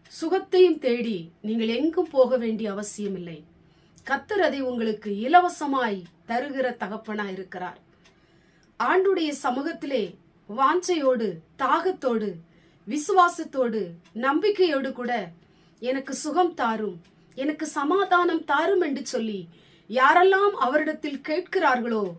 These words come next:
அவர்களுக்கு சமாதானத்தையும் சுகத்தையும் அவர் இலவசமாய் கொடுக்கிற தகப்பனாய் இருக்கிறார். வேதம் சொல்லப்பட்டிருக்கிறது, "கர்த்தரின் நாமம் பலத்த துருகம், நீதிமான் அதற்குள் ஓடி சுகமாயிருப்பான்" என்று சொல்லி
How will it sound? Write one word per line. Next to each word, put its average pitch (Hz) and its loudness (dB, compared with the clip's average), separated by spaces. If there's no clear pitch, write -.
அவர்களுக்கு 240 -2
சமாதானத்தையும் 240 -2
சுகத்தையும் 262 -2
அவர் 202 -6
இலவசமாய் 240 -4
கொடுக்கிற 220 -6
தகப்பனாய் 202 -8
இருக்கிறார். 170 -12
வேதம் 311 0
சொல்லப்பட்டிருக்கிறது, 220 -4
"கர்த்தரின் 339 2
நாமம் 226 -2
பலத்த 330 -4
துருகம், 208 -6
நீதிமான் 320 6
அதற்குள் 311 -2
ஓடி 240 -2
சுகமாயிருப்பான்" 247 0
என்று 185 -8
சொல்லி 180 -14